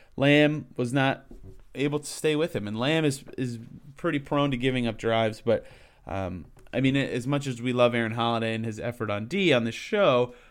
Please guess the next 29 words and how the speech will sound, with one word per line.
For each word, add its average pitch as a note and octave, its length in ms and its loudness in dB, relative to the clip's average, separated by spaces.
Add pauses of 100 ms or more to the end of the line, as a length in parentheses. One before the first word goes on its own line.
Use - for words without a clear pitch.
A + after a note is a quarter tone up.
(100)
uh, G#2 300 0 (120)
I C#3 120 2
don't C#3+ 200 2
think C3+ 300 -4
C C3 160 -4
J A#2+ 140 -2
McCollum A#2 380 -4
will A2+ 80 -2
have A2 120 -2
any A2+ 160 -4
trouble G#2+ 300 -4
skating G#2+ 420 -4
around G2+ 300 -4
him G2+ 220 -4 (140)
if - 280 -10
that G#2+ 280 -4
is G#2 180 -10
who A2+ 120 -6
his G#2+ 160 -10
matchup B2 340 -4
is. A#2+ 180 -4
Oladipo D#3+ 560 0
could F#3+ 220 2
be D3 120 4
a B2 60 4
better A2+ 240 2
f-, - 160 -10 (120)
matchup G#2+ 420 -6
there, G#2+ 280 -2